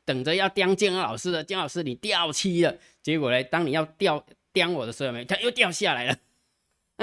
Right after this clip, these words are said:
<laughs> 所以建安老师到底算对还是算不对，对不对？所以接下来皮绷紧一点。然后之前呢，建安老师也告诉大家，满手筹码的猫有没有？常常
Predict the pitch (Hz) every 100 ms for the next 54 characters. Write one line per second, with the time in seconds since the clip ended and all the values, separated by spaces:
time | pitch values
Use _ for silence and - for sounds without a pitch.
0 | - _ 180 - _ 160 - _ _ 180
1 | 262 285 240 247 196 165 135 165 143 120
2 | 156 123 101 135 123 139 113 113 123 123
3 | 110 110 113 113 110 107 180 156 208 214
4 | 185 156 147 185 196 143 175 123 - -
5 | - 156 185 226 - 254 - 175 180 190
6 | - - 226 202 202 131 147 160 117 170
7 | 151 151 143 147 156 - _ 135 143 202
8 | 233 190 135 120 - 135 180 190 127 110
9 | 127 143 165 165 127 151 170 135 - 151
10 | 190 170 165